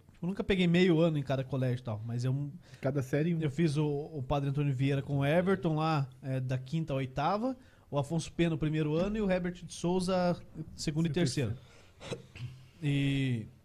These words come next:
Speaker 1: e aí, pô, você fica perdido, né, cara?
Speaker 2: Nunca tem amigo, né? Nunca
Speaker 1: É.
Speaker 2: faz uma amizade.
Speaker 1: Pô, a galera que tava, estudava comigo da, da quinta à oitava série,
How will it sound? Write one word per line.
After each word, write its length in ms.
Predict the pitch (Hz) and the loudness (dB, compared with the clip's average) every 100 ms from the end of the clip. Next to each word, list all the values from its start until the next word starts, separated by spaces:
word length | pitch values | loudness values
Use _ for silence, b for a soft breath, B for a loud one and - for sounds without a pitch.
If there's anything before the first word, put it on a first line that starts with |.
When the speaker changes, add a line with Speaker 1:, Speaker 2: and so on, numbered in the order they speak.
| - - | -20 -8
Speaker 1:
e 120 | 156 143 | -2 0
aí, 260 | 139 151 | 2 0
pô, 380 | 151 190 151 101 - - | 0 0 0 0 -6 -20
você 680 | - - 123 117 113 - 131 | -14 -6 -4 -4 -8 -8 -8
fica 580 | 131 131 - 160 226 196 - - | -8 -12 -8 -6 -4 -8 -10 -6
perdido, 480 | 147 127 202 240 | -4 -2 -4 -4
né, 120 | 202 220 | -4 -4
cara? 280 | - 107 - - b - | -4 -8 -8 -18 b -4
Speaker 2:
Nunca 200 | 156 175 | 0 2
tem 140 | 175 | 2
amigo, 320 | 160 143 196 151 | 2 2 0 0
né? 160 | 147 - | -4 -4
Nunca 160 | 156 170 | 0 4
Speaker 1:
É. 60 | |
Speaker 2:
faz 140 | 160 160 | 4 4
uma 100 | 160 | 4
amizade. 480 | 147 143 143 123 - | 4 2 0 -4 0
Speaker 1:
Pô, 100 | 190 | 0
a 60 | |
galera 300 | 156 165 175 | 4 4 4
que 80 | 180 | 2
tava, 240 | - 175 170 | 4 4 4
estudava 360 | - 160 165 | 0 2 2
comigo 280 | 165 165 160 | 2 0 2
da, 80 | 156 | 0
da 300 | 170 156 151 | -2 -4 -2
quinta 280 | - 202 180 | 0 2 2
à 40 | |
oitava 320 | 160 160 143 | 2 2 0
série, 380 | 131 190 220 | 0 0 0